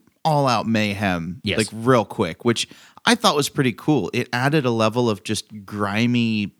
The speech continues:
Speaker 1: filthy fight to the death with sharp objects in an arena.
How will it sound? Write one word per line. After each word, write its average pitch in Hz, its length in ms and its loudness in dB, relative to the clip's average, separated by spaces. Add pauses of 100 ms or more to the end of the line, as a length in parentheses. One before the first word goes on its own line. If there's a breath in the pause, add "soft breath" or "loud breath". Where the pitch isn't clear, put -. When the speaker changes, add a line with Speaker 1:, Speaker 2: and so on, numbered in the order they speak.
(100)
Speaker 1:
filthy 110 840 -2 (340 soft breath)
fight - 440 -4
to 131 100 -4
the 120 120 2
death 101 400 -4
with 107 140 -2
sharp 101 500 -2
objects 101 680 -2 (260)
in 110 160 -2
an 107 120 0
arena. 107 520 -2